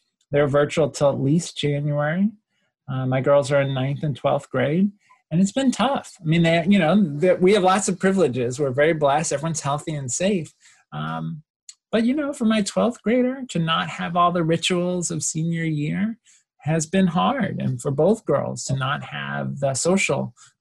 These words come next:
components of school and the extracurricular activities, it's been really hard.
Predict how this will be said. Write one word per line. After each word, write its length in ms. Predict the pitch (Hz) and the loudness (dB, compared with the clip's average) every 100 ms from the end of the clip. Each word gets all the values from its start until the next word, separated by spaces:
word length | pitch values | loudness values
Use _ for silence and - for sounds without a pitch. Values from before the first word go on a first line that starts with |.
| - | -6
components 640 | 143 - 143 131 123 117 | -4 -2 -2 0 -2 -4
of 100 | 123 | -6
school 340 | - 131 127 | -6 -2 0
and 100 | 120 | 0
the 40 | 127 | 0
extracurricular 720 | 127 - 151 185 185 170 143 | -4 -6 -4 -4 -4 -4 -4
activities, 440 | 135 - 135 139 | -4 -6 -6 -6
it's 160 | - 147 | -8 -2
been 160 | 214 214 | 0 2
really 220 | 233 247 | 2 0
hard. 440 | 139 175 240 - | 0 -2 -4 -6